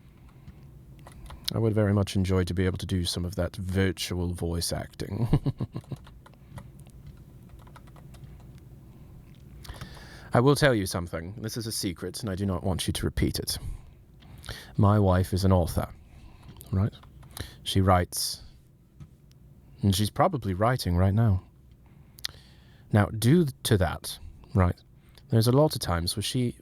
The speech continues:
writes something and she wants me to read it. I, of course, do. But when I read it, she wants me to read it out loud in this voice. I do not jest.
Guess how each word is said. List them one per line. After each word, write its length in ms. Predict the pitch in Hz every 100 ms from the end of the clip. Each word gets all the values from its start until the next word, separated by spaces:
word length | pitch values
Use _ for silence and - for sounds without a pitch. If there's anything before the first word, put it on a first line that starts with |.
| -
writes 380 | 107 113 - -
something 420 | - 76 78 90
and 100 | 95
she 120 | 101
wants 280 | 107 - -
me 240 | 92 80
to 120 | - 107
read 300 | 151 175 -
it. 260 | - - - - - - - - - - - 87
I, 100 | 82
of 120 | -
course, 280 | - 82 -
do. 360 | 87 82 107 - - - - - - - - -
But 100 | -
when 140 | 156 226
I 100 | 233
read 300 | 202 233 170
it, 120 | 135
she 160 | - 160
wants 260 | 208 -
me 80 | 175
to 120 | 147
read 220 | 139 139
it 160 | 127 -
out 200 | 151 220
loud 360 | 107 87 92 - - - _ - _ -
in 160 | 110
this 260 | 90 98 -
voice. 460 | - - - - - - - - - - - - - - - - - - - -
I 100 | 90
do 100 | 95
not 180 | 117
jest. 480 | - 156 175 - -